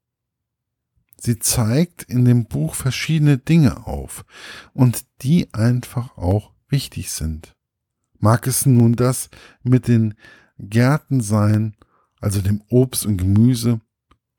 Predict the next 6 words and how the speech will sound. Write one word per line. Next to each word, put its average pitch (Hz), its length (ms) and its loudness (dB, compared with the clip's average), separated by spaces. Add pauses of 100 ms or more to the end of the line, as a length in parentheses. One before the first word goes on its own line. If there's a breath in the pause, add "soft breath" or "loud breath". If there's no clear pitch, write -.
(140)
oder 110 560 0
wie 104 300 0
wichtig 95 640 -6
Zeit - 540 -4 (120)
einfach 90 520 -6 (120)
ist. - 400 -18